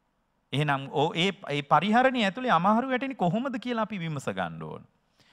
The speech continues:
පින්වත්නි, ලෝකයේම උපදින්නේ කොතනද? ලෝකයේම උපදින්නේ මානසිකාරයේ. ඔකට ධර්මයේ කියනවා මනසිකාර සම්භවා සබ්බේ ධම්මා කියලා.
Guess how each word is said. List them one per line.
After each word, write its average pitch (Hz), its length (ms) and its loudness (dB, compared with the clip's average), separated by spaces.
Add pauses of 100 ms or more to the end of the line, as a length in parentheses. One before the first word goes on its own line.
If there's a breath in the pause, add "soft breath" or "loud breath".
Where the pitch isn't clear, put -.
(240 soft breath)
පින්වත්නි, 143 540 -4 (1040)
ලෝකයේම 220 760 2
උපදින්නේ 127 760 -4
කොතනද? 76 540 -10 (1600)
ලෝකයේම 127 600 2
උපදින්නේ 85 680 -8 (680)
මානසිකාරයේ. - 920 -10 (2000)
ඔකට 98 220 -8
ධර්මයේ 113 300 0
කියනවා 107 300 -6
මනසිකාර 147 760 -2
සම්භවා 110 920 -2
සබ්බේ 101 560 -6
ධම්මා 87 460 -12
කියලා. - 360 -14